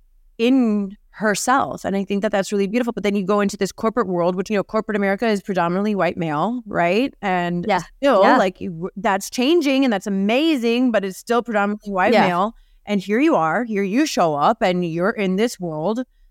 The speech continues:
Speaker 1: And what is that like? I mean, I don't even know what Area twenty-three is.
Speaker 2: Yeah. <laughs>
Speaker 1: What
Speaker 2: What
Speaker 1: is that?
Speaker 2: No, but I, you and my dad, you and my, my dad at,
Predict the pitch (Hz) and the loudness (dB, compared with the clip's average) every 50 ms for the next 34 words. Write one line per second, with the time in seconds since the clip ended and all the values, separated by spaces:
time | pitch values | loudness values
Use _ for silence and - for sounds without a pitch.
0 | _ _ - 220 226 220 226 233 - 208 190 202 220 247 285 233 269 254 240 269 | _ _ -2 0 2 2 2 0 -2 -4 -2 0 0 0 2 0 0 0 2 2
1 | 269 220 - - 185 196 214 226 226 220 - 208 220 254 254 247 226 220 208 196 | 0 0 0 -2 -2 0 0 0 0 0 0 0 2 2 2 2 2 2 0 -2
2 | - - 196 202 202 202 - - 214 202 185 - 202 202 - - 165 214 185 143 | -2 -2 0 0 2 0 0 -2 -4 -6 -4 -4 -6 -6 -2 0 0 0 0 -2
3 | 135 151 - - - - - - - - 262 - - 226 - - _ _ _ _ | -4 -8 -14 -20 -20 -20 -20 -14 -4 -2 -2 -2 -2 -4 -6 -8 _ _ _ _
4 | - 294 294 403 269 277 - 311 302 262 - 190 202 - - - - - _ _ | -4 0 2 2 2 2 2 2 0 0 -2 -4 -6 -8 -12 -18 -20 -20 _ _
5 | - 302 285 262 294 285 311 320 320 254 - - 220 208 190 - - - 208 170 | -2 0 2 4 4 4 4 2 2 0 0 -2 -2 -2 -2 -2 -2 0 0 0
6 | 160 113 - - 240 247 - _ _ _ _ _ _ _ _ - 311 277 262 262 | -2 -2 -4 -4 -6 -6 -6 _ _ _ _ _ _ _ _ 0 2 2 2 0
7 | - - 254 254 254 247 - 254 262 262 247 262 277 254 208 208 202 190 180 190 | 0 0 2 2 2 2 0 0 0 2 2 2 2 2 2 0 0 0 0 0
8 | 165 123 151 185 - - - - 208 208 196 - 170 170 151 117 - 208 208 196 | 0 -2 -2 -4 -6 -8 -6 -4 -2 -2 -2 -2 -4 -6 -6 -6 -4 -4 -4 -2
9 | 190 190 180 180 180 - - 185 151 165 | 0 0 0 0 -2 -4 -6 -8 -8 -8